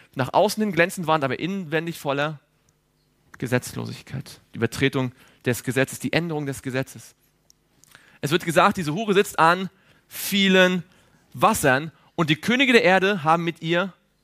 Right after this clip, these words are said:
Unzucht getrieben. Und dann kommt dieses Begriffspaar, das sie sich merken sollten. Und von deren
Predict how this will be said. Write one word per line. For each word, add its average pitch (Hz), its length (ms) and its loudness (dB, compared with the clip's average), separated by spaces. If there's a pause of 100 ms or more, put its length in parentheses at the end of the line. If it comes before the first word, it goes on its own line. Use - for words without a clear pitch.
(580)
Unzucht 208 380 -4
getrieben. 107 460 -10 (420)
Und 131 160 -2
dann 220 220 0
kommt 165 300 -8
dieses 220 240 -8
Begriffspaar, 151 560 -4
das 120 120 -4
sie 131 60 -8
sich 117 180 -10
merken 117 300 -2
sollten. 101 380 -10 (380)
Und 139 140 -6
von 127 200 -4
deren 170 420 0